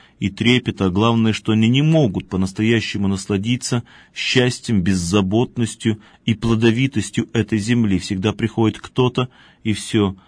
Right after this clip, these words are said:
забирает. И, изнемогая от такого насилия и от такой бесплодности и несчастности собственной жизни, израильский народ,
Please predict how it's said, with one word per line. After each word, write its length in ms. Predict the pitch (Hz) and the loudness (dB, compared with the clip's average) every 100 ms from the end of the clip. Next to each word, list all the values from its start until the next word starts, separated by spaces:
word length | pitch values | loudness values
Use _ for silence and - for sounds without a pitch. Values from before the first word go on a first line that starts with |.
| _ - | _ -8
забирает. 720 | 90 101 127 131 98 73 - - - - | -2 0 2 0 0 -6 -12 -20 -20 -2
И, 300 | 104 104 101 - - | 2 2 0 -10 -4
изнемогая 800 | 104 107 120 127 120 127 113 101 | -2 2 4 4 2 4 4 2
от 260 | 101 95 | -4 -6
такого 420 | - 104 120 101 101 | -4 0 0 2 2
насилия 720 | 104 - - 131 104 95 92 - - | 0 -2 0 2 4 0 -2 -12 -2
и 80 | 104 | -2
от 140 | 104 | 0
такой 320 | 113 - 107 | -4 2 2
бесплодности 1120 | 87 113 - - 123 131 107 95 92 90 - 92 | 2 -2 -4 -2 2 2 2 2 2 0 -4 -2
и 440 | 92 104 104 101 - - - | 0 2 2 0 -10 -12 -2
несчастности 1000 | 104 117 - - 117 101 - 92 - | 2 2 -2 -2 -2 -2 -4 -6 -6
собственной 600 | 92 - 101 - 98 92 92 | -8 -6 -6 -6 -4 -2 0
жизни, 380 | 123 120 104 | 0 0 0
израильский 560 | 87 92 107 98 - 95 | 0 0 0 -2 -2 -2
народ, 420 | 92 95 92 - | 0 0 -2 -4